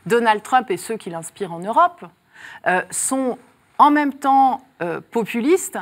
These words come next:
en même temps, euh, sexistes et xénophobes et climato-sceptiques. Voilà. Parce que là, la,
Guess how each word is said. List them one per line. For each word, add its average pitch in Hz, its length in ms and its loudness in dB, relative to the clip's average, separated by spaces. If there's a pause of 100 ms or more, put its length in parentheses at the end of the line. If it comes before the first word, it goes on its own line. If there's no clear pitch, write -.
(360)
en 269 120 6
même 269 180 -2
temps, 262 460 2 (360)
euh, 156 220 -6
sexistes 247 720 -8
et 196 60 -2
xénophobes 220 480 -2 (240)
et 339 220 2
climato-sceptiques. 180 1120 -10 (180)
Voilà. 175 160 -10 (240)
Parce - 180 0
que 247 120 -6
là, 247 320 4
la, 196 240 2